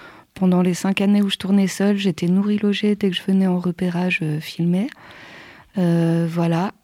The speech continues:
Et après, bah, beaucoup d'écriture. Enfin, moi, j'écris un peu, euh, en filmant aussi. J'ai besoin de, d'avoir de la matière et après de réécrire. Ensuite, bah, j'ai fait une résidence à l'U S A S, justement, euh, où on travaille à partir de nos rushs.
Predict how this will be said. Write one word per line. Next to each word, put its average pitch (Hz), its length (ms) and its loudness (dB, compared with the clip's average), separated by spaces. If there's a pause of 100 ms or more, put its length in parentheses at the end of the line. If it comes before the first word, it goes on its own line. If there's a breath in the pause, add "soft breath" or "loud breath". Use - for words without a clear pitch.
Et 185 180 0
après, 170 400 0
bah, 170 380 0
beaucoup 185 360 -4
d'écriture. 208 640 -2
Enfin, 185 220 -4
moi, 185 140 2
j'écris 190 320 -2
un 180 120 0
peu, - 140 -8
euh, 185 280 -4 (200)
en 185 80 -2
filmant 185 440 -2
aussi. 214 320 -4 (640 loud breath)
J'ai - 160 -4
besoin 185 340 0
de, 170 640 -2
d'avoir 175 300 -4
de 175 60 -6
la 175 100 0
matière 180 460 -4
et 175 40 -6
après 170 240 -10
de 180 80 -10
réécrire. 190 500 -4 (540 loud breath)
Ensuite, 196 460 -2
bah, 190 160 2
j'ai 185 160 -2
fait 190 160 -4
une 190 120 2
résidence 185 580 -2
à 185 60 0
l'U 180 100 -8
S - 140 -8
A 196 80 0
S, - 260 -8
justement, 196 600 -2
euh, 180 220 0
où 175 140 -4
on 175 80 -2
travaille 185 360 -2
à 180 60 -2
partir 175 320 -6
de 190 40 2
nos 185 140 2
rushs. 190 380 -4